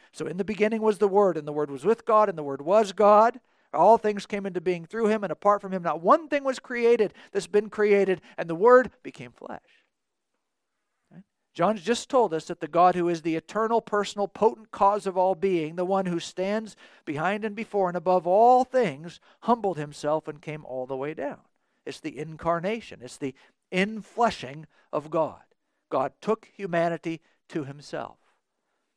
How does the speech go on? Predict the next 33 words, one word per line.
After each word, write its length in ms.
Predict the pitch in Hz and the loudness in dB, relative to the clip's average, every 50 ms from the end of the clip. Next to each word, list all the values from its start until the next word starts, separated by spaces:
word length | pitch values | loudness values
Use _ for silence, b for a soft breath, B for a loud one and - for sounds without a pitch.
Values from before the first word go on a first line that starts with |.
| _ _ _ | _ _ _
Not 320 | 123 127 160 190 247 285 | -2 4 6 8 8 8
at 120 | 277 - - | 6 2 -4
the 100 | 269 254 | -6 -6
expense 480 | - - - - - 240 226 - - | -6 -8 -8 -4 -2 -2 -2 -4 -6
of 100 | 214 - | -10 -6
his 220 | 214 208 196 175 156 | -4 -4 -4 -4 -6
divinity. 720 | 147 165 160 147 160 220 254 269 220 - - 101 101 _ _ _ _ _ _ _ _ _ _ _ _ _ _ - | -8 -8 -4 2 2 2 4 2 0 -6 -8 -16 -20 _ _ _ _ _ _ _ _ _ _ _ _ _ _ -6
Jesus 380 | - 180 185 185 175 - - | -4 -2 -2 -2 -4 -6 -6
remained 560 | 185 170 160 165 208 240 262 254 208 151 127 | -6 -6 -4 -2 0 0 0 0 -2 -4 -10
fully 540 | - _ _ - 190 208 247 247 254 240 185 | -16 _ _ 0 2 2 2 2 0 -4 -6
and 160 | 185 175 170 | -10 -10 -10
completely 600 | - 175 156 - - - 208 233 220 - 214 208 196 | -10 -12 -12 -14 -12 -8 -8 -8 -8 -8 -10 -10 -6
God. 320 | 160 175 170 196 180 143 156 | 0 2 4 4 4 2 0
Th-, 100 | - 156 | -4 -4
this 200 | 180 214 - 240 | -4 -4 -2 -4
is, 160 | 202 - - B B B B | -6 -6 -8 B B B B
this 160 | B 240 - | B -6 -4
is 140 | 277 240 208 | -4 -4 -4
a 60 | 202 | -6
case 360 | - - 214 208 202 196 - - | -4 0 2 2 2 2 0 -2
of 280 | - - 123 - - _ b b b b b b | -2 -2 -2 -4 -8 _ b b b b b b
subtraction 840 | - - 190 165 143 - - - 202 202 196 - - - 190 175 170 | -12 -8 -8 -8 -8 -6 -4 -2 0 0 -2 -4 -8 -12 -12 -8 -4
by 180 | 165 165 160 | -2 -2 0
addition. 500 | 156 147 147 147 165 156 - - - 101 - _ _ _ _ _ _ _ _ _ _ _ _ _ _ _ _ _ _ _ _ _ | -2 -4 -6 -6 -8 -10 -10 -12 -16 -18 -20 _ _ _ _ _ _ _ _ _ _ _ _ _ _ _ _ _ _ _ _ _
Right? 180 | - 139 156 147 | -14 -12 -10 -10
Isn't 120 | 151 156 | -8 -4
that 120 | 175 165 165 | -2 -2 -2
what 120 | 160 - | -2 -2
Paul 200 | - 180 185 190 | 0 2 2 2
says 240 | 180 - 165 127 - | 2 -2 -4 -6 -6
in 80 | 135 135 | -10 -12
Philippians 600 | - 170 170 175 165 - 165 160 151 143 - - | -8 -6 -6 -6 -4 -4 -6 -8 -8 -10 -14 -12
two? 320 | - 185 180 151 131 113 | -6 -4 -2 -2 -4 -6